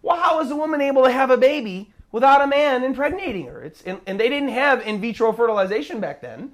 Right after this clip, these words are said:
So, in essence here, if it's God with us, there's only one conclusion we can make, and that's God made her have that baby from himself. Okay, so God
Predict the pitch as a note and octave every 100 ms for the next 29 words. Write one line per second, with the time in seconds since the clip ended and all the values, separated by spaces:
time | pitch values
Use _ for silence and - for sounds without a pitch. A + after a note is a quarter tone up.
0 | _ _ _ - G#3+ G#3 G3 G3 G#3 C#4+
1 | B3+ G#3+ C#4 B3+ A#3 G#3+ G3 A3 E3+ D#3
2 | A3+ E4+ A3 D4 D#4 G3 C4 - G#3 G3
3 | - _ G#3+ A3+ A3+ A#3+ G#3 G#3+ A#3 G3+
4 | G#3+ G3+ G3+ D#4+ D4 G3+ G#3+ A#3+ E3 D3
5 | F#3+ F#3+ C4 C#4 - _ _ _ - E3+
6 | A3+ B3 B3 A3+ A#3+ C4 C4 C4 C#4 B3
7 | B3+ - A#3+ B3+ B3+ C4+ C4+ D4 E4 -
8 | - _ _ _ _ _ _ _ _ -
9 | E3+ D4 - A3 - _ _ - C3+ C#3+
10 | G#3+